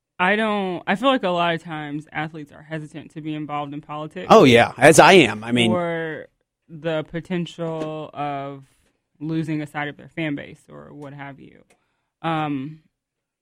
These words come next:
Speaker 1: which I can understand completely. However, um, when things are going on in the world around you, I think it's normal and a good, I guess,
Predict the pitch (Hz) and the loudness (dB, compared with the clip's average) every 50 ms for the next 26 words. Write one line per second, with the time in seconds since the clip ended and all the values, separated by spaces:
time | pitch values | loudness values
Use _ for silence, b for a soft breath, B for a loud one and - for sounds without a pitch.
0 | _ _ _ - 202 214 - 269 233 226 - 190 165 160 156 151 156 - - 151 | _ _ _ -4 -4 -2 2 0 0 0 0 -4 -4 -4 -6 -6 -8 -12 -12 -14
1 | 143 143 143 147 151 156 - 202 196 175 147 156 156 156 170 165 156 156 165 185 | -16 -14 -12 -14 -14 -12 -10 -10 -10 -10 -10 -10 -12 -12 -10 -8 -8 -6 -4 -4
2 | 202 196 165 165 160 151 151 147 151 147 143 - 101 147 151 143 143 143 156 160 | -4 -4 -4 -6 -10 -10 -12 -12 -14 -18 -20 -18 -14 -12 -12 -12 -12 -12 -10 -8
3 | 160 165 156 175 185 190 185 175 165 156 156 160 160 156 151 147 151 156 156 151 | -8 -8 -8 -6 -4 -4 -4 -4 -4 -6 -6 -6 -6 -6 -6 -8 -8 -8 -10 -10
4 | 139 139 143 147 151 143 135 143 147 147 156 170 170 185 196 202 190 175 160 160 | -12 -12 -14 -14 -14 -14 -16 -16 -16 -14 -12 -12 -10 -8 -6 -6 -6 -6 -6 -8
5 | 160 147 156 139 - 151 156 160 160 160 156 143 143 139 98 131 143 143 143 143 | -12 -12 -14 -12 -10 -8 -6 -6 -6 -8 -10 -12 -12 -14 -14 -12 -10 -10 -10 -8
6 | 143 143 143 143 143 _ _ 135 151 147 147 139 143 147 147 139 151 147 147 147 | -8 -8 -8 -8 -10 _ _ -20 -18 -18 -16 -16 -18 -20 -16 -12 -10 -10 -10 -10
7 | 143 143 139 _ _ _ 156 147 151 151 151 - _ _ _ | -12 -14 -18 _ _ _ -12 -10 -10 -10 -12 -14 _ _ _